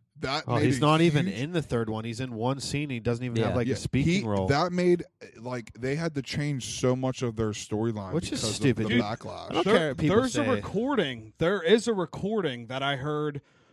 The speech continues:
Speaker 4: when I started looking things up for The Force Awakens that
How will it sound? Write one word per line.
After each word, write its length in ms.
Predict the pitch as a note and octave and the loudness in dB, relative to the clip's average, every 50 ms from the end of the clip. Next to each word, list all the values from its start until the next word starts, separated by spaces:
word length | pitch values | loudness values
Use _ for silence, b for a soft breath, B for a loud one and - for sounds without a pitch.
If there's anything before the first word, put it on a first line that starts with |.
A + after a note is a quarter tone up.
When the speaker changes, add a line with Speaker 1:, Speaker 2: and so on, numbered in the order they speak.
| b b b | b b b
Speaker 4:
when 120 | D3 D3 | -6 -4
I 100 | D#3 E3 | -4 -4
started 380 | D#3 - F3+ E3+ D#3+ D#3+ D3+ D#3 | -4 -2 -2 -2 -2 -2 0 2
looking 320 | F3 E3+ - F3+ E3+ D3+ | 0 2 2 -2 -4 -2
things 320 | - E3+ E3+ E3 D#3+ C3+ D3+ | -4 -2 -2 -2 -4 -4 -4
up 280 | D#3+ D#3+ D#3 - - | -4 -4 -4 -6 -10
for 240 | - D#3+ D3+ D3 C#3+ | -10 -10 -10 -8 -10
The 100 | C#3 C#3 | -12 -16
Force 320 | - - D#3 D#3+ D#3+ D3+ - | -14 -10 -8 -8 -8 -8 -8
Awakens 580 | D3+ C#3+ D3+ E3+ F#3 F3 - D3+ C#3 C3+ - - | -6 -4 -4 -4 -4 -4 -6 -10 -10 -10 -10 -8
that 300 | D3+ C#3 C3+ C3 - | -6 -4 -4 -6 -8